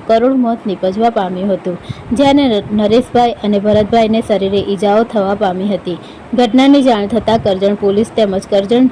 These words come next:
ફાયર ટીમ ઘટના સ્થળે પહોંચી મૃતકોના મૃતદેહને બહાર કાઢી પોલીસે કાયદેસર કાર્યવાહી કરી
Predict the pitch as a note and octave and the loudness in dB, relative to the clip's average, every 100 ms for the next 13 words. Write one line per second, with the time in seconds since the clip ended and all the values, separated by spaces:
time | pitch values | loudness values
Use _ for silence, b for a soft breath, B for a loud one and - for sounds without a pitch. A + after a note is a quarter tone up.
0 | - A#3+ F#3 F#3+ G3 G#3+ G#3 - G3+ - | -2 -4 -2 -2 -2 -2 -2 -2 -6 0
1 | A#3 B3+ A3 F#3+ F#3+ F#3 - G#3 - B | 0 2 0 0 -2 -4 0 -2 -2 B
2 | B - B3+ B3 B3+ C4+ B3+ C4 A3+ G3 | B -2 0 2 2 4 2 2 2 0
3 | G3 G#3 A3 A3+ G#3+ F#3+ F#3 G3 G#3 F3+ | 0 0 2 2 0 0 -2 0 0 -2
4 | - A3+ A#3+ C4 C#4+ C#4 G#3+ F#3+ G#3 A#3 | 0 2 2 2 0 2 0 0 0 0
5 | B3 F#3+ F3+ F#3 F#3+ G3+ A#3 A3 | 0 -2 0 -2 0 0 0 2